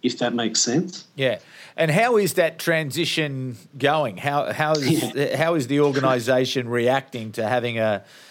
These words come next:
Speaker 2: a skunk works operation in their,
Speaker 1: <laughs> Yes.
Speaker 2: in their four walls?
Speaker 1: Exactly. Yeah, yeah. Well, that's the thing. I think I'm very lucky because, um, Deb Gannerton, she's, she's up for it. So, um, her attitude is, um, let's,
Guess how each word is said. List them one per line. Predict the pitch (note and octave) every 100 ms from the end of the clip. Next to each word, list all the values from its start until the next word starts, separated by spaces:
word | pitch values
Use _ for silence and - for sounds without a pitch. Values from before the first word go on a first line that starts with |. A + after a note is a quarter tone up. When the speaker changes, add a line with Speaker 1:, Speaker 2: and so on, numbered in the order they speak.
| -
Speaker 2:
a | - B2
skunk | - - C3+ B2 B2+
works | B2 A#2 -
operation | B2 A#2+ A2+ A#2 B2 - G#2+ G2+ - - B2
in | C3+ B2
their, | A#2+ A2+
Speaker 1:
<laughs> |
Yes. | E2+
Speaker 2:
in | - B2
their | A#2+ A2+
four | - B2+ A#2+ A#2
walls? | A#2 A2 F2 - - _ _ - -
Speaker 1:
Exactly. | C#3+ - C3+ C3+ - D3 C#3+
Yeah, | C#3+
yeah. | B2
Well, | A#2+ C#3+ C3 A2+
that's | D#3 -
the | D#3+
thing. | - C#3
I | C3
think | - F3 E3+
I'm | C#3 C#3+ C#3+ C#3 C3
very | C3 B2
lucky | A#2+ A#2 A#2+ A2+
because, | A2+ A2+ A2 A#2
um, | A2+ A2 A2
Deb | B2 A2+ A2
Gannerton, | A#2+ A2+ A#2+ A#2+ A#2+ G#2+
she's, | - A#2+ A2+ - -
she's | - B2+
up | A#2 A#2
for | - A2 G2+ -
it. | - - - - - -
So, | - A#2+ A#2 A#2
um, | A#2+ A#2 A2+ A2+
her | C#3 B2+
attitude | A#2+ A2+ - A2+
is, | A2+ A2 A#2+
um, | G#2+ G#2+ G#2+
let's, | A#2 A2 - -